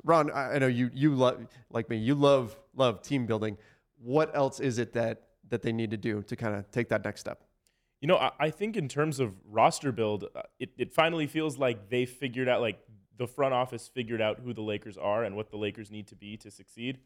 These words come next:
Speaker 2: Um, you know, e-, even the championship season, you know, that, that team was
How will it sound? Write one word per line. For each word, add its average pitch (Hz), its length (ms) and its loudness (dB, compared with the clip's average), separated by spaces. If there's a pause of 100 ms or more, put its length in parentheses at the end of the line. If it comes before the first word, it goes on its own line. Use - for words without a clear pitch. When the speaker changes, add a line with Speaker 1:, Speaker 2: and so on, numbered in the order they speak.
(440)
Speaker 2:
Um, 107 400 2
you 117 80 -2
know, 110 160 0
e-, - 180 -12 (400)
even 170 200 0
the 139 60 0
championship 120 600 -4
season, 113 320 -6
you 113 80 -4
know, 104 80 -4
that, 139 220 4
that 143 140 2
team 139 220 0
was 117 180 -2